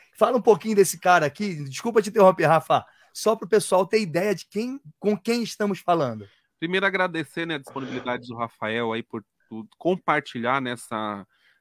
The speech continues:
Speaker 2: o que a gente colocou offshore, né?
Speaker 1: Ele,
Speaker 2: o que que é, né? O que
Speaker 1: isso.
Speaker 2: significa?
Speaker 1: O Rafa viria
Speaker 2: Trabalho
Speaker 1: pre-,
Speaker 2: no mar, né? Em
Speaker 1: o Rafa viria presencialmente, mas
Speaker 2: Sim.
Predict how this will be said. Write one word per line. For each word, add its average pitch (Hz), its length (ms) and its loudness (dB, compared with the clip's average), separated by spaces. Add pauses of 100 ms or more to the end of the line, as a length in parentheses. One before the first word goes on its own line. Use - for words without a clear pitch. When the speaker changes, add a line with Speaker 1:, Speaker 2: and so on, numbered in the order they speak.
(140)
Speaker 2:
o 131 140 -14
que 156 220 -2
a 139 60 4
gente 139 140 -4
colocou 135 360 0
offshore, 127 640 0
né? 110 200 -2
Speaker 1:
Ele, 156 80 2
Speaker 2:
o 147 120 -2
que 170 100 4
que 160 100 2
é, 127 200 2
né? 110 120 -4
O 151 40 -2
que 165 80 -2
Speaker 1:
isso. 156 120 -2
Speaker 2:
significa? 135 480 -4
Speaker 1:
O 143 40 2
Rafa 185 260 4
viria 165 320 4
Speaker 2:
Trabalho 165 320 6
Speaker 1:
pre-, 180 100 -6
Speaker 2:
no 160 80 -8
mar, 131 300 2
né? 113 280 -8
Em 123 100 -10
Speaker 1:
o 131 40 2
Rafa 160 300 4
viria 180 320 0
presencialmente, 160 840 -2
mas 151 220 -4
Speaker 2:
Sim. 107 260 -8